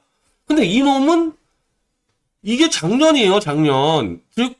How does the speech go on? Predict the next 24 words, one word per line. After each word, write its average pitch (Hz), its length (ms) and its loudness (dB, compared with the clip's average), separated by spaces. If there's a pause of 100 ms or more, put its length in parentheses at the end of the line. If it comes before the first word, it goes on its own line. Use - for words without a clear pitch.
(800)
사실상 277 880 -4
이재명 240 520 -6
정권이 196 500 -6
들어설 185 360 -6
수 - 120 -12
있는 180 200 -6
가능성이 165 400 -6
상당히 214 300 -8
높아지는 185 600 -6
그 170 180 -8
분위기 190 420 -8
때부터 185 680 -4 (360)
집값이 - 380 -8
뛰기 202 200 -8
시작한 185 260 -6
거거든요? 160 420 -4 (1040)
이놈이 285 480 2
집, - 300 -12
집을 233 420 -4
팔 233 240 -4
때 254 140 -6
집값이 214 460 -6
왜 156 220 -2
떴냐? 160 680 -2